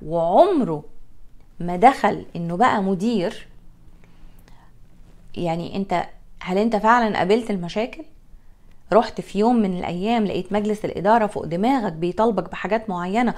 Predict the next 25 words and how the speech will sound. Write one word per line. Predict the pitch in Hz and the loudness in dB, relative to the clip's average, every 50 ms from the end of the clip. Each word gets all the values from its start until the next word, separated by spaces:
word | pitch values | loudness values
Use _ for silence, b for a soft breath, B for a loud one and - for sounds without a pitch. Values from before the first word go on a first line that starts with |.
| B B B B - | B B B B -4
والموظفين | 180 185 185 175 180 180 170 170 175 175 233 247 247 | -2 0 0 0 0 -2 -2 -4 -4 -4 -2 -2 0
اللي | 240 214 190 185 | 0 -2 -2 -4
تحت | - 180 - - - | -4 -8 -8 -8 -4
منك، | 175 208 233 247 226 190 170 - - - - | -2 0 0 2 0 0 -2 -6 -12 -12 -10
آه، | 170 165 165 | -8 -8 -8
كسالى؟ | 165 - 170 - 220 240 269 320 370 370 - - B B B B B B B B B B B B B B B B B - - | -8 -10 -4 0 2 2 2 2 0 -4 -8 -14 B B B B B B B B B B B B B B B B B -6 -4
آه، | 180 185 185 185 180 180 180 180 175 175 175 - - - | -2 0 0 0 0 -2 -2 -2 -4 -4 -6 -10 -10 -8
آه، | 98 110 170 175 175 175 170 170 - - - - - - - - | -6 -6 -4 -4 -4 -6 -6 -8 -10 -12 -14 -12 -10 -12 -12 -10
هل | - - 233 240 247 247 233 208 | -8 2 4 4 4 6 4 2
عرفت | 190 180 185 202 240 - - - 190 | 2 2 2 2 2 0 -2 -8 -6
تعين | - - 180 180 214 262 269 240 214 180 170 160 156 b b b b b b - | -6 -4 0 2 2 2 2 2 0 0 -2 -4 -6 b b b b b b -2
ناس؟ | 180 208 233 254 262 254 - - - b b b b | 2 2 2 2 2 -2 -6 -14 -18 b b b b
هل | - 220 214 | 2 4 4
عرفت | 202 196 196 202 - - | 4 4 0 0 -2 -4
تعمل | 190 - 226 240 247 240 226 214 202 202 190 | 0 0 2 2 2 2 2 2 0 0 -2
تيم؟ | - - - 233 240 262 285 302 294 269 - - - - - - - - - b b b b b b b b b b b b - - - - | -6 -4 -2 0 0 2 0 -2 -4 -6 -10 -16 -20 -20 -20 -20 -20 -20 -20 b b b b b b b b b b b b -18 -14 -4 0
الناس | 190 196 196 202 247 254 269 | 2 4 4 4 2 2 2
اللي | 226 208 196 190 | 2 2 0 -2
بتدي | 196 - 220 233 196 170 175 180 190 185 - - | -2 0 0 0 0 0 -4 -4 -2 -2 -2 -2
ال-، | 175 185 180 175 170 175 175 170 170 165 165 165 165 165 160 165 - - - - - | -4 -4 -6 -6 -6 -6 -6 -6 -6 -6 -6 -6 -6 -8 -8 -10 -12 -14 -14 -14 -12
ال-، | - - 175 180 175 175 - | -12 -10 -10 -10 -10 -10 -10
ال-، | - 175 170 170 165 165 165 | -10 -10 -10 -10 -10 -10 -10
الوركشوبس | 170 170 170 165 170 202 214 214 208 - - - 202 208 208 202 - | -10 -10 -10 -6 0 2 2 2 2 -2 -2 0 0 0 0 -2 -6
أو | - - 175 175 | -6 -4 -4 -6
الكورسات | 175 - - 175 175 - - - 196 196 202 202 202 | -8 -8 -8 -10 -10 -8 -2 2 4 4 4 2 -2